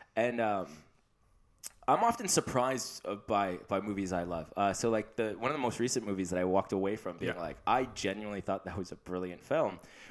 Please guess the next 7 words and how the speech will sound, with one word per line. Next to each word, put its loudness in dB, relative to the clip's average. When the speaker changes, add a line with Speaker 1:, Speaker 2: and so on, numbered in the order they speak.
Speaker 1:
was 2
the 2
Jumanji 2
remake 0
slash 0
sequel. 4
Speaker 2:
Okay. 6